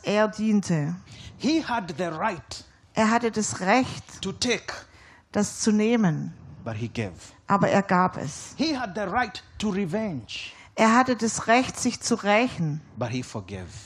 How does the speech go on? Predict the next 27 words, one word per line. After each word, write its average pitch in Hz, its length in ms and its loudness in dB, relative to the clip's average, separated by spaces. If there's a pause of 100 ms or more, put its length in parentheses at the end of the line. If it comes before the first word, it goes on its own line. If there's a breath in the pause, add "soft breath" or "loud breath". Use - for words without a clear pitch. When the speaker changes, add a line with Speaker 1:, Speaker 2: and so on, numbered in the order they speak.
(160)
Speaker 1:
aber 208 240 6
er 208 160 6
vergab. 175 680 0 (2500)
Speaker 2:
So 180 400 -6
this 240 240 -6
morning 214 280 0
I 185 60 -4
want 185 160 -2
to 175 80 -4
ask 160 200 -4
a 123 60 -6
question. - 360 -12 (120)
Speaker 1:
Also 220 220 4 (220)
heute 233 240 6
Morgen 233 300 4
möchte 233 260 -4
ich - 100 -8
euch 208 160 -2
eine 190 160 0
Frage 170 380 0
stellen. 147 540 -4 (720)
Speaker 2:
Do 120 60 -8
you 135 100 -4
know 147 200 -4
what 151 240 -6
you 160 200 -6
want? 120 280 -6